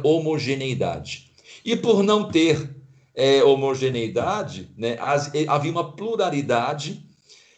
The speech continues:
é, desculpa, por não, é, pera lá. Por ter,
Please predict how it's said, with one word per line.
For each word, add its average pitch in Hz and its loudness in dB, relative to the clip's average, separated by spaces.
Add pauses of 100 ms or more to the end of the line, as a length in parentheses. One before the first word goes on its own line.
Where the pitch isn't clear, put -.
(160)
é, 123 4
desculpa, - -10
por 117 -6
não, 135 -4
é, 95 -4
pera - -6
lá. - -14 (1300)
Por 156 2
ter, 151 2